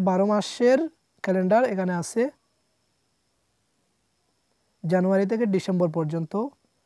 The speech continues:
সব মাস এখানে দেওয়া আছে। আপনারা দে-,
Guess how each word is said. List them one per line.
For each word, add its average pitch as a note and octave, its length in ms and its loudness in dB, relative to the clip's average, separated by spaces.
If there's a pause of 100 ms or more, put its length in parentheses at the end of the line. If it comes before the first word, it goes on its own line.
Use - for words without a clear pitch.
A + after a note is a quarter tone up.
(140)
সব F#3+ 460 -2 (320)
মাস F3 260 -4
এখানে F3+ 260 -6
দেওয়া D#3 260 -2
আছে। C#3 260 -8 (640)
আপনারা G#3+ 400 -2
দে-, A3 300 0